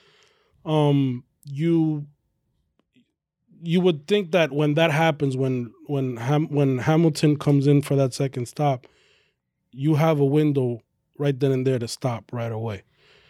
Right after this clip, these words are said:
um, after Hamilton, so you can at least have a chance to get the race win. Um, but yeah, it, th-, that mistake cost him.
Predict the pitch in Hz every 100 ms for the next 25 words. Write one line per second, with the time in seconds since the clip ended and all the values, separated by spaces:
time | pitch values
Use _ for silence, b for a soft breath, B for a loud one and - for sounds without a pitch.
0 | b - 127 117 - 139 - 139 139 131
1 | 127 - 120 131 127 127 135 123 127 -
2 | 127 120 - 123 - 117 120 113 123 117
3 | 110 131 123 110 B B B B B B
4 | - 143 143 147 139 135 127 120 - 135
5 | 147 151 147 127 131 135 120 _ _ _
6 | _ _ _ _ - - - 165 196 196
7 | - 180 147 - 131 110 - -